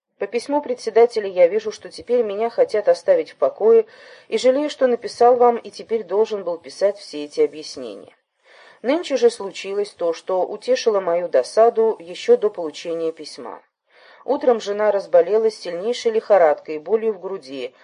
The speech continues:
угрожающей грудницей, она кормит. И я вдруг почувствовал, что не имеет человек права располагать своей жизнью и семьёй особенно. И так мелка мне показалась и моя досада, и оскорбление,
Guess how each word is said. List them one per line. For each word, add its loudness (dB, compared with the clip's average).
угрожающей 2
грудницей, -4
она -8
кормит. -6
И -8
я 4
вдруг 2
почувствовал, -2
что 4
не -4
имеет -2
человек 0
права 4
располагать 2
своей 0
жизнью -8
и -16
семьёй -6
особенно. -6
И -8
так 2
мелка 0
мне -4
показалась 2
и -14
моя 4
досада, 2
и 6
оскорбление, -2